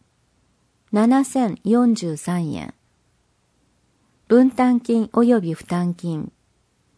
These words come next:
九千二百四十円。諸収入。一万三百七十円。財産収入。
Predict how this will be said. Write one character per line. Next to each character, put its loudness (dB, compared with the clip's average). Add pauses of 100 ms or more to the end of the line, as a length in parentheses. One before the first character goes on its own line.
(520)
九 0
千 -2
二 0
百 -2
四 2
十 -4
円。 -8 (1200)
諸 0
収 -2
入。 -4 (1000)
一 -2
万 0
三 0
百 -2
七 -2
十 -6
円。 -8 (1300)
財 2
産 0
収 0
入。 -4